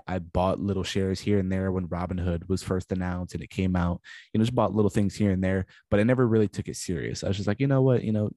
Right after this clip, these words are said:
just, oh, you know, investing in stocks, blah, blah, blah, you know, just, you know, everybody's doing it." Um, and, um,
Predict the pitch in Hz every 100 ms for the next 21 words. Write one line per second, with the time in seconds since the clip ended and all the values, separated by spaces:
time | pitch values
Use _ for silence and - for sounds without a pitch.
0 | - 117 131 147 107 98 95 - 107 113
1 | 123 113 120 98 - 95 98 101 92 80
2 | 82 80 - - - - - 123 85 76
3 | - 64 64 - - - - - 98 92
4 | 87 82 _ _ _ _ _ _ _ -
5 | - 107 104 101 98 92 90